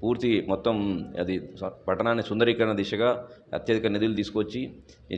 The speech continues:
చేసే ఆ ప-, ప్రోగ్రామ్ ఉంది. అదేవిధంగా మోడర్న్ మార్కెట్ అనేది ఒక టెన్ క్రోర్స్తోని ప్రపోజ్ చేసి ఉన్నాము, అది డెఫినెట్గా వస్తది. కేసీఆర్ గారు ఒప్పుకున్నారు. మోడర్న్ మార్కెట్ అనేది చాలా మంచి డ్రీమ్ ప్రాజెక్ట్గా చేయబో-,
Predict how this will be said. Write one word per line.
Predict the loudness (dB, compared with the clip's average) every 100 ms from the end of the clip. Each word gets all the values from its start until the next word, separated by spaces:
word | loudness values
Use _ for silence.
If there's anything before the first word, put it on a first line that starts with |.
| 0
చేసే | 0 4 4
ఆ | 4 2
ప-, | 0 -2
ప్రోగ్రామ్ | 2 4 6 4
ఉంది. | 4 0 0
అదేవిధంగా | 2 2 2
మోడర్న్ | 0 4 6 6
మార్కెట్ | 4 2 2 0
అనేది | 2 2 2
ఒక | 2
టెన్ | 2 2
క్రోర్స్తోని | 2 2 2 2 0 0 -6 -14 -10 -2
ప్రపోజ్ | 0 4 4 4
చేసి | 2 2
ఉన్నాము, | 0 2 2
అది | 2
డెఫినెట్గా | 4 2 2 0 0
వస్తది. | 2 0 -2 -2 -8 -20 -4
కేసీఆర్ | -2 4 4
గారు | 6 6 4 0 -4 -8
ఒప్పుకున్నారు. | -6 -2 0 2 0 -4 -14 -16 0
మోడర్న్ | 4 4 2
మార్కెట్ | 0 0 -2
అనేది | -2 -2 0 2
చాలా | 4 4 2
మంచి | 0 -2 -4
డ్రీమ్ | 0 0 4
ప్రాజెక్ట్గా | 6 6 6 2
చేయబో-, | 4 6 6 4